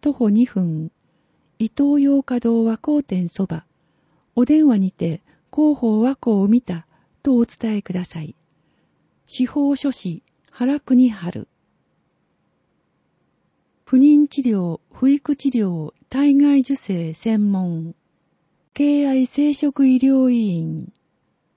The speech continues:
和光市駅南口徒歩四十秒。タウンコートエクセル三階。電話、零四八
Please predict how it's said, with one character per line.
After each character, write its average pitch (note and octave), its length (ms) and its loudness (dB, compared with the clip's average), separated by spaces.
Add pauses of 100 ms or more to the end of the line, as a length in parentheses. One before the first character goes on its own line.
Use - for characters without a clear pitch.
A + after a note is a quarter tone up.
(440)
和 A#3+ 200 0
光 D#4 260 0
市 D4 160 -2
駅 A#3 240 -2
南 B3 420 4
口 G3+ 380 -4
徒 - 180 -6
歩 A3+ 140 -2
四 B3+ 300 2
十 A3 240 0
秒。 E3 500 -6 (680)
タ B3+ 160 -2
ウ D4+ 120 4
ン D4+ 140 4
コ C#4+ 220 0
ー C4 40 0
ト - 320 -4
エ C#4+ 140 0
ク - 100 -12
セ G3 160 -4
ル F3 100 -4
三 G#3+ 360 -2
階。 E3+ 320 -6 (560)
電 A3 280 0
話、 F#3+ 200 -4 (260)
零 D4 300 -2
四 C#4+ 260 0
八 F#3+ 460 -10